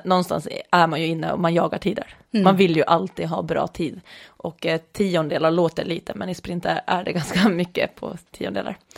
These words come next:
Speaker 1: Så tiden var inte så här, jag är inte så här jättenöjd med tiden.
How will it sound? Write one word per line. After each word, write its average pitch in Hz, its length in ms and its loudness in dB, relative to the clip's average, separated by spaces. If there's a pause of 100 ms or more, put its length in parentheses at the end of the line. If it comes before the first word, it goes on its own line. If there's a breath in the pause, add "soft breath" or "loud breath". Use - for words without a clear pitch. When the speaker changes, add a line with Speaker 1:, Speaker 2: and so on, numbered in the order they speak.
(300 loud breath)
Speaker 1:
Så - 140 2
tiden 226 380 2
var 151 60 6
inte 160 220 0
så 151 100 2
här, 143 80 4
jag 156 220 2
är 185 60 8
inte 170 240 4
så 165 60 2
här 131 80 4
jättenöjd 147 400 0
med 160 120 -4
tiden. 175 340 -2